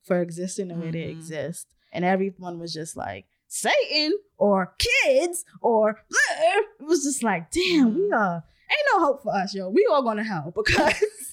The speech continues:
Speaker 1: <laughs> we could, <laughs> like, the fuck?" It was, it was,
Speaker 2: Right.
Speaker 1: that part was a little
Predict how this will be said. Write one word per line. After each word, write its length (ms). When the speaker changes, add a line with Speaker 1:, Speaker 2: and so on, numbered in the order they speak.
Speaker 1:
<laughs> 160
we 220
could, 360
<laughs> 840
like, 200
the 140
fuck?" 560
It 80
was, 340
it 60
was, 140
Speaker 2:
Right. 100
Speaker 1:
that 280
part 240
was 140
a 80
little 580